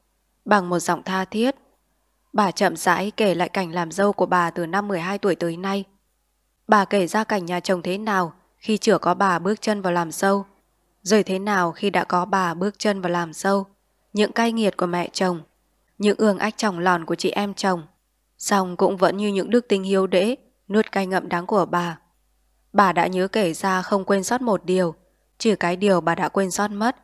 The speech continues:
là bà kể ra những chuyện ấy với khách lần hôm nay nữa, không biết đã là lần thứ mấy. Bây giờ bà mới nói đến biết bao nhiêu là cao,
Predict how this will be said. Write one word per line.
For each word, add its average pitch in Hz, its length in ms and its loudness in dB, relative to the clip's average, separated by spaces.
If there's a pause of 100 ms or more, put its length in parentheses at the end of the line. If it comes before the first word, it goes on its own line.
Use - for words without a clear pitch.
(280)
là 196 220 2
bà 185 160 4
kể 175 280 2
ra 185 260 0
những 185 200 -4
chuyện 185 180 0
ấy 185 220 0
với 190 140 -2
khách 226 180 -4
lần 196 180 0
hôm 180 200 -4
nay 185 180 -2
nữa, 180 280 0 (300)
không 190 280 2
biết 196 140 2
đã 185 180 0
là 202 140 0
lần 175 220 -2
thứ 180 160 -2
mấy. 190 360 -2 (640)
Bây 196 200 0
giờ 175 320 -2
bà 175 220 2
mới 175 140 -4
nói 180 180 0
đến 180 260 -4
biết 233 180 -2
bao 208 140 0
nhiêu 208 160 -4
là 170 160 -4
cao, 196 400 0